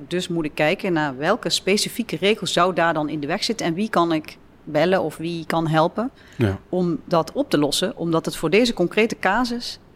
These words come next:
Speaker 1: overduidelijk is dat dat nodig is.
Speaker 2: Heb je het dan ook over, ehm,
Speaker 1: Hmm.
Speaker 2: het welbekende de bedoeling? Hè, je hebt de bedoeling, de leefwereld, systeemwereld. Ehm, ik vind de zorg altijd een heel mooi voorbeeld.
Speaker 1: Ja.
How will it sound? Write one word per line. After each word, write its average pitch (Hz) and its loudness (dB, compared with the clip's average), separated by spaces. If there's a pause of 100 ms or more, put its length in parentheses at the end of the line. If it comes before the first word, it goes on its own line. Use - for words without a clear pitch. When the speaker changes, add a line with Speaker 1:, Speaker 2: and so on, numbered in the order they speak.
(460)
Speaker 1:
overduidelijk 202 2
is 175 -4
dat 165 -4
dat 147 -6
nodig 156 -4
is. - -20 (120)
Speaker 2:
Heb 110 0
je - -2
het 113 0
dan 120 4
ook 110 2
over, 101 0
ehm, 92 4
Speaker 1:
Hmm. 90 0
Speaker 2:
het 87 -6
welbekende 92 0
de 87 -4
bedoeling? 117 2 (680)
Hè, 98 0
je 101 0
hebt 92 0
de 87 -10
bedoeling, 107 2 (120)
de 90 0
leefwereld, 98 0
systeemwereld. 120 2
Ehm, 92 0 (180)
ik 90 -12
vind 90 0
de 92 2
zorg 110 2
altijd 101 0
een 95 -4
heel 98 0
mooi 95 -2
voorbeeld. 90 -2
Speaker 1:
Ja. 80 -2